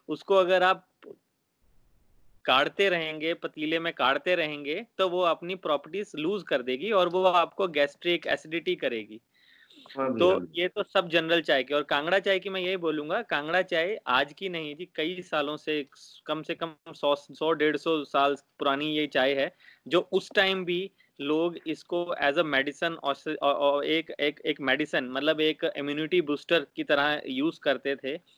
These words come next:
Speaker 1: अभी भी हम वैसे ही लें इसको,
Speaker 2: हम्म।
Speaker 1: तो ये बहुत फायदा करेगी,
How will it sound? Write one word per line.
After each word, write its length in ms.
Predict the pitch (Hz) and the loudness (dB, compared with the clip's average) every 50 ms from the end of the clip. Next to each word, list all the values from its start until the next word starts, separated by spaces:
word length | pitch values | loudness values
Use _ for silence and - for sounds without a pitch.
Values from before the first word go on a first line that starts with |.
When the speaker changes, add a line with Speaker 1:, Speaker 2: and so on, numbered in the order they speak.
| _ _ _ _ - | _ _ _ _ -2
Speaker 1:
अभी 220 | 127 135 170 190 | 0 2 2 2
भी 120 | 180 196 190 | 2 2 2
हम 200 | 175 180 185 175 | 2 0 0 2
वैसे 280 | 147 147 139 - 185 | 2 2 2 4 2
ही 140 | 185 190 196 | 2 2 2
लें 280 | 190 180 165 165 196 208 _ _ _ _ _ _ _ - | 2 2 0 0 -2 -6 _ _ _ _ _ _ _ -6
इसको, 440 | 143 147 147 - - 180 185 196 208 | -6 -6 -6 -4 0 0 0 0 0
Speaker 2:
हम्म। 220 | 202 - 110 110 - - | -4 -8 -12 -14 -10 -4
Speaker 1:
तो 140 | 175 180 185 | -2 0 0
ये 260 | 180 175 175 180 190 | 0 0 -2 -2 -4
बहुत 380 | 185 156 143 143 131 196 214 - | -4 -4 -6 -4 -2 -2 -2 -2
फायदा 340 | - 156 135 123 120 117 113 | 0 -2 0 0 0 -2 -4
करेगी, 400 | - - - 104 104 _ _ | -6 -10 -14 -16 -16 _ _